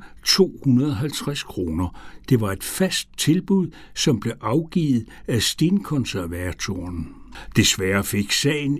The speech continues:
et økonomisk efterspil, i det den endelige pris efter stenkonservatorens udregninger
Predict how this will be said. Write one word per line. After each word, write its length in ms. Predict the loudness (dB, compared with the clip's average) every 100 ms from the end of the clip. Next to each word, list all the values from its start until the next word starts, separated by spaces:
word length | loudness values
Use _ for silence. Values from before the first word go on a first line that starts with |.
| 2
et 200 | 2 2 -2
økonomisk 920 | -2 0 0 4 4 2 0 -2 -4 -2
efterspil, 720 | -2 0 -4 0 0 -2 -4 -12 -4
i 180 | 0 0 4
det 220 | 4 6
den 220 | 0 0 2
endelige 500 | 4 6 4 0 -2
pris 440 | 0 0 2 -4 -6 0 4
efter 380 | 4 2 -4
stenkonservatorens 1400 | -4 -4 0 0 2 -4 -2 -2 -2 -2 -4 -2 -2 0 0
udregninger 640 | 2 0 2 2 2 -2